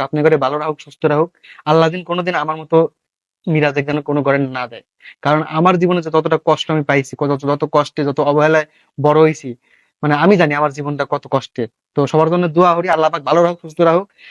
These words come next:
আর একটা কথা মনে রাখবেন, আমার দুইটা হাত নাই, এটা আমি কোনোদিনও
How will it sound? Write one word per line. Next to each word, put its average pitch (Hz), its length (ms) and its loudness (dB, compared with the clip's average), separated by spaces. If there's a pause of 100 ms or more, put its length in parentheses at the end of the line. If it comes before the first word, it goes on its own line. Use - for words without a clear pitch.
(140)
আর 160 140 2 (100)
একটা 180 260 -2
কথা 175 140 4
মনে 160 200 0
রাখবেন, 127 280 -10 (240)
আমার 151 220 2
দুইটা 156 220 0
হাত 156 180 -2
নাই, 170 260 -4
এটা 151 180 -4
আমি 147 80 -2
কোনোদিনও 151 340 -2